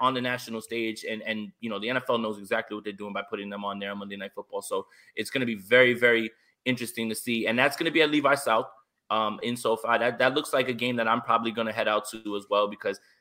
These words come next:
that stadium is beautiful. And I think I need to exercise those demons, Tim. I, you know how it is, man. Like, uh, unfortunately, we walked out of that stadium and you had to get in your car and drive all the way back. Now,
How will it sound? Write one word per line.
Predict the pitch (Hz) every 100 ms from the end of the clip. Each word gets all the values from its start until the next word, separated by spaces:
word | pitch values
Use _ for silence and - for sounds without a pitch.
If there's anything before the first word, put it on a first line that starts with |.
| -
that | 127 131
stadium | - 120 117 110
is |
beautiful. | 98 107 107 - 110 110
And | 120 113
I | 117
think | - 175 -
I | 120
need | 147 117
to | - -
exercise | - 110 - 107 104
those | 107
demons, | 104 107 104 104
Tim. | - 107 104
I, | 104
you | 98 110
know | 127 120
how | 117 104
it |
is, | 101 101
man. | 101 101 98
Like, | 98 95 -
uh, | 101
unfortunately, | 117 - 135 135 127 117 117 113 _ _ -
we | 143
walked | 160 151 -
out | 131
of | 127
that | 120
stadium | - 123 120 117 113 113
and | 110
you | 120
had | 160 131
to |
get | 120 131
in | 123
your | 117
car | 113 120 113 -
and | 110 107
drive | 117 113 113 107
all | 131 151 175 175 175 170 165 156
the | 139 135
way | 123 120
back. | 110 107 95 - _ - -
Now, | 127 117 101